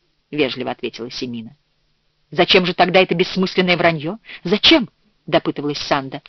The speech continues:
«Отвечай, не бойся, моя девочка», — вмешалась госпожа Моску. «Не бойся наказания. Если ты ошиблась, скажи смело». «Не скажу». «Не могу», — спокойно возразила Семина.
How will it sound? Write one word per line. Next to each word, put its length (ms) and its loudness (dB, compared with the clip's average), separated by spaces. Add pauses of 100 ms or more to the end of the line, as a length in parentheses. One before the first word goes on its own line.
(280)
«Отвечай, 480 6
не 120 4
бойся, 340 6
моя 220 2
девочка», — 460 0
вмешалась 440 0
госпожа 400 -2
Моску. 440 -8 (220)
«Не 80 2
бойся 280 6
наказания. 580 -2
Если 240 0
ты 120 4
ошиблась, 480 4
скажи 320 2
смело». 500 -4 (540)
«Не 120 4
скажу». 540 2 (800)
«Не 100 0
могу», — 400 2 (640)
спокойно 480 -2
возразила 440 -6
Семина. 480 -12